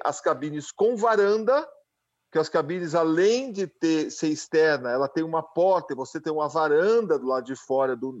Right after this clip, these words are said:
do navio. E você tem as cabines super luxo, que aí já são suítes em lugares especiais do navio, onde você tem até uma varanda maior, às vezes até uma jacuzzi fora do,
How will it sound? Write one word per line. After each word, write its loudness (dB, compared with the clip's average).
do -10
navio. -4
E -2
você -2
tem 0
as 0
cabines -4
super -4
luxo, -4
que 0
aí 2
já 0
são 0
suítes -6
em -4
lugares 0
especiais 0
do -10
navio, 0
onde -2
você 0
tem -2
até 2
uma 2
varanda 2
maior, 4
às -2
vezes -2
até -2
uma -2
jacuzzi -2
fora 0
do, -4